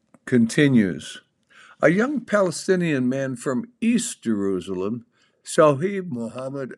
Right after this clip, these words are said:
Abu Ammar, is missing and believed to have been taken hostage by Hamas and ferried into Gaza, his family said. Mister Abu Ammar, twenty-two,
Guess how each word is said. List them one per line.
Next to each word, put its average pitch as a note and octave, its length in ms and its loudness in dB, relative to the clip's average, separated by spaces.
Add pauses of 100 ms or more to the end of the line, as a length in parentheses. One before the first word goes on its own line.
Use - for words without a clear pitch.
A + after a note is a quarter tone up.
Abu A#2+ 400 -6
Ammar, G2 600 -10 (640)
is C3 220 -8
missing D3 600 -8 (400)
and C#3 140 -8
believed F3 460 -4
to D#3 100 -6
have C3+ 180 -6
been C3 180 -8
taken D#3 400 -6
hostage C3+ 640 -12
by F#2 200 -4
Hamas G2 640 -10
and A3 220 -4
ferried E3 420 -2
into B2+ 260 -6
Gaza, B2 600 -4 (340)
his - 200 -12
family E2 480 -10
said. D2 360 -14 (1040)
Mister C#3+ 380 4
Abu C3 320 2
Ammar, A2+ 640 0 (840)
twenty-two, C3 840 0